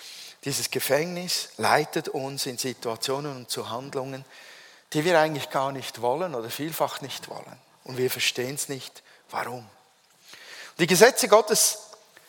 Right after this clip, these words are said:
die zeigen dann auch auf, dass die Kraft der Sünde sich letztlich gegen Gott richtet. Jesus ist für mich der Stellvertreter,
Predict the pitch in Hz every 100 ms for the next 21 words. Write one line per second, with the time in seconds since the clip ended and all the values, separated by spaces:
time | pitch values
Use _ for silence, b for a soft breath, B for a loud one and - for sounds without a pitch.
0 | B B - 160 - - 233 233 202 170
1 | 175 165 170 - - 165 220 - 151 -
2 | 151 - 156 214 - 170 - 165 190 214
3 | 208 B B - - 143 147 156 - 160
4 | - 147 131 123 101 - - 80 82 -
5 | - - - - _ B B B B B
6 | B B B _ 147 233 240 - 214 -
7 | - 175 196 269 - - 147 - 175 226
8 | 226 214 - 175 185 180 -